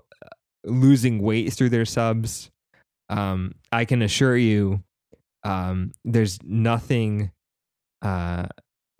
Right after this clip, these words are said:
healthy about those subs. And if you're losing weight, you're probably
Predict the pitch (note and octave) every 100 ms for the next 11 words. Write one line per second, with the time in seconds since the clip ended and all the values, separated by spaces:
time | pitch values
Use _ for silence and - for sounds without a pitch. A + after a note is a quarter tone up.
0 | - - _ _ - D#2+ A2+ C#3+ C#3 C#3
1 | A2+ F#2+ G#2 G2 - G2 F#2 - F#2+ F#2
2 | F#2 F#2 - - - A2 A2 G2+ - A#2
3 | A2+ B2+ A2+ A2 G#2 G2+ F#2+ - G#2 G2
4 | G#2+ G#2+ G#2 G2 G2 G2 F#2